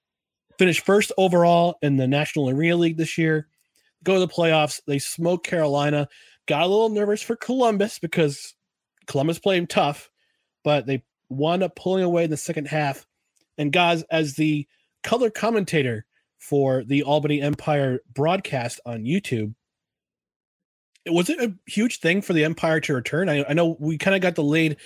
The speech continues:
with, because of covid, we got delayed. They, they, they were kinda delayed with, uh, getting the N A L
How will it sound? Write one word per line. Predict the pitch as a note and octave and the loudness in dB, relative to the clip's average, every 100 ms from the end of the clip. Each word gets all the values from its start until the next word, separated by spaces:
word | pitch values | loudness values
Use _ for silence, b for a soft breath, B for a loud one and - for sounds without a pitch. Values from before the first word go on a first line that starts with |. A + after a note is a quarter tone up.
| B B B | B B B
with, | D3 C#3+ - - b b b b _ _ _ _ | 0 0 -2 -20 b b b b _ _ _ _
because | D3+ E3 | -2 0
of | D#3 | 0
covid, | F#3+ F3 E3+ D#3+ b b b | 2 2 0 -2 b b b
we | C3+ D3 | -2 0
got | D#3+ | 0
delayed. | D#3 C#3+ E3 F3+ F3 - - E3 | 0 2 2 0 -2 -10 -8 -4
They, | |
they, | D#3+ E3 D#3 - | 0 2 0 2
they | E3 | 2
were | D3+ | 2
kinda | G3 G3+ | 0 0
delayed | F#3 D#3 D#3+ D#3 | 2 4 4 4
with, | C#3+ C#3+ - | 2 0 -2
uh, | C#3 C3 A2+ - | -4 -4 -6 -4
getting | D#3+ D3+ | -2 0
the | C#3+ - | 0 0
N | D#3 | 0
A | C#3+ | 2
L | C#3 D3 C#3+ | 2 2 -2